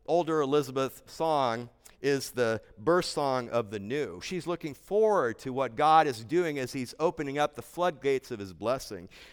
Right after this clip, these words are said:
Young Mary's song here is the swan song of the old. And just the beautiful, sublime blending together and wonder of God towards that should give us awe and praise to him. And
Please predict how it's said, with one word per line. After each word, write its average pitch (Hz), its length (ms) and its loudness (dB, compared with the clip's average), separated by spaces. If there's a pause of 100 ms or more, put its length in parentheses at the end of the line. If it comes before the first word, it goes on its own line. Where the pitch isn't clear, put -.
Young 180 520 4
Mary's 185 600 2
song 143 420 0
here 151 460 2
is 120 140 -6
the 123 100 -10
swan 147 460 -2
song 127 400 -6 (300)
of 117 180 0
the 104 140 -8
old. 107 480 -4 (360)
And 147 160 -2
just 160 200 -6
the 139 80 -8
beautiful, 156 640 0 (160)
sublime 151 680 0 (300)
blending 170 480 0
together 135 640 2
and 117 240 -2
wonder 151 320 0
of 123 100 -6
God 143 360 2
towards 143 500 0
that 110 240 2
should 113 220 -8
give 147 160 -2
us 147 260 -2
awe 156 380 2
and 123 160 -4
praise 170 340 -4
to - 80 -16
him. 113 320 -8
And 123 120 -6